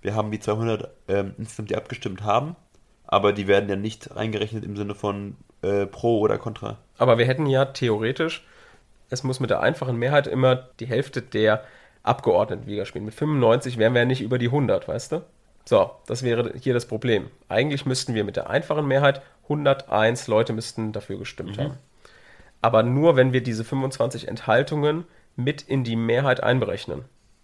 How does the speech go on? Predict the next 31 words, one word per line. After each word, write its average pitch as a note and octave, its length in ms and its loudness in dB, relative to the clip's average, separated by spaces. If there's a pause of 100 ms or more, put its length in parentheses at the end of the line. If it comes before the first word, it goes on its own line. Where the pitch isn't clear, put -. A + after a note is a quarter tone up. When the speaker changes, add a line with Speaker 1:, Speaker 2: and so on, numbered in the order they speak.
(400)
Speaker 2:
Aber A2+ 160 4
dann A2 180 2
würden B2+ 140 0
die A#2+ 60 0
ja A2+ 60 2
faktisch B2+ 340 -4
als A2+ 160 -2
Nein-, C3 240 4 (240)
Nein-Stimmen A2+ 680 2
Speaker 1:
Ja. G#2 160 2
Speaker 2:
zählen, G2 220 -4 (200)
ne? B2+ 140 0
Speaker 1:
Ja. G#2 140 -6 (120)
Speaker 2:
Das - 180 -4
heißt, C3 240 4
die A2+ 60 -4
fünfundzwanzig C#3+ 640 0
Enthaltungen C3 840 0 (340)
werden G#2+ 180 2
rausgerechnet. D#3+ 920 0
Das G#2+ 200 -4
heißt, G2+ 320 0 (360)
wir A2+ 120 0
haben A2 120 2
jetzt A2+ 200 -2
nur B2 140 0
noch B2+ 300 2 (400)
eine A2 220 -2
Abstimmung C3 520 -2
von G#2+ 380 0 (280)
hundertfünfundsiebzig, - 3000 -6